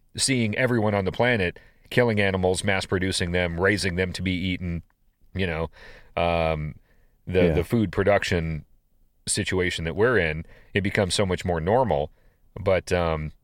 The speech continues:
Speaker 1: if you had to decide what to eat and you were just dropped on our planet, um,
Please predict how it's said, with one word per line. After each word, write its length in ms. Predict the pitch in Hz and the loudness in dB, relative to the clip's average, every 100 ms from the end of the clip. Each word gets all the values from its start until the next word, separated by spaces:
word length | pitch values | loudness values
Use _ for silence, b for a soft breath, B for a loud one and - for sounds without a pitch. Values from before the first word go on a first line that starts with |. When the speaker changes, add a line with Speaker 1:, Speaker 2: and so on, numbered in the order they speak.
| _ | _
Speaker 1:
if 100 | 90 | -4
you 120 | 147 | 0
had 120 | 151 131 | 2 2
to 60 | |
decide 600 | 90 87 - 87 92 123 | 0 0 2 4 4 2
what 160 | 127 147 | 2 0
to 80 | - | -2
eat 260 | 139 143 - | -4 -4 -6
and 160 | - 95 | -6 -2
you 100 | 101 | -2
were 100 | 104 | -2
just 180 | 87 78 | -2 -4
dropped 340 | 87 95 - | 0 2 2
on 100 | 101 | 0
our 100 | 82 | -2
planet, 420 | - 92 92 127 - b b b _ - | -2 -2 0 -2 -6 b b b _ -6
um, 500 | 82 82 82 80 76 | -2 0 0 -2 -6